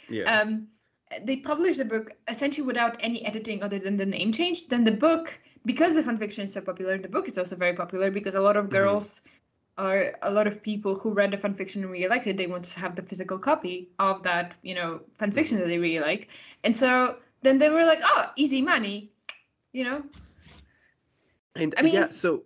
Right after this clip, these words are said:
Speaker 1: I, I was, I was thinking, like, when you were first s-, talking about the plot, I'm like, "Okay, that's kinda cute." So it's like a Y A plot, but it's, like, between adults. But then I realized, wait a minute, so the singer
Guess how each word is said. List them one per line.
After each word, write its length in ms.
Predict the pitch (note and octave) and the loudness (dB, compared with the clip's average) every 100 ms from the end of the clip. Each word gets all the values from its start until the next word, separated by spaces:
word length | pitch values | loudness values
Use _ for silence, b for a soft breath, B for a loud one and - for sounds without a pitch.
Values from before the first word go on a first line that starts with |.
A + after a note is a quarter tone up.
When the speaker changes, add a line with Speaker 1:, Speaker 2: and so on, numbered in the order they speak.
| - | -2
Speaker 1:
I, 120 | D3+ D3+ | 0 2
I 60 | |
was, 200 | E3+ E3 - | 0 -2 -2
I 80 | D#3 | -2
was 160 | D#3 | -2
thinking, 400 | - D3+ E3 C3+ | -2 -2 0 -2
like, 300 | A2+ G#2+ G2+ - | -2 -4 -4 -8
when 180 | B2+ B2 | -8 -6
you 80 | |
were 40 | B2 | -8
first 400 | - B2 - - _ _ _ _ _ | -8 -8 -8 -14 _ _ _ _ _
s-, 360 | - - - - _ - | -8 -8 -8 -14 _ -2
talking 260 | B2+ B2+ | 0 0
about 200 | B2+ A2+ | -2 -4
the 60 | A2+ | -8
plot, 500 | - - A#2+ G#2+ G2+ - _ b b b b | -10 -4 -2 -2 -4 -12 _ b b b b
I'm 120 | B2 B2 | -4 2
like, 340 | A#2 - - - | 2 0 -6 -2
"Okay, 520 | A3 - B3 B2+ G#2+ | -2 2 2 2 0
that's 300 | C3+ C3 - | -2 -4 -4
kinda 320 | - D3 A2 G2 _ C3 | -4 -2 -2 -4 _ -18
cute." 300 | - - A2 | -14 -8 -6
So 80 | A#2 | -2
it's 140 | C3+ D3 | 0 0
like 140 | C3 | 0
a 40 | |
Y 280 | C3+ B2 C3 | -2 0 2
A 140 | D#3 D#3 | 2 -2
plot, 560 | - A#2 A#2+ G#2 - | 0 2 4 2 0
but 120 | B2 A#2+ | 0 0
it's, 200 | A#2 - | 2 0
like, 160 | A2 | 0
between 280 | A#2 - A#2+ | -2 -4 -4
adults. 420 | G2 C3+ C3 G2+ | 0 4 4 2
But 120 | - | -4
then 100 | C3+ | -2
I 60 | D3+ | 0
realized, 520 | B2+ D#3+ C3 B2 - - _ _ _ _ _ _ | 2 0 0 -4 -8 -18 _ _ _ _ _ _
wait 160 | D#3+ E3+ | 6 6
a 40 | |
minute, 380 | G2+ - - - _ _ _ _ _ _ C3 | 6 -2 -12 -16 _ _ _ _ _ _ -16
so 500 | - - D#3+ D3 - | -8 2 2 2 -4
the 200 | C3+ C3+ | -6 -4
singer 640 | - D3+ E3 C3 G2+ G2+ | -4 -2 0 0 -2 -4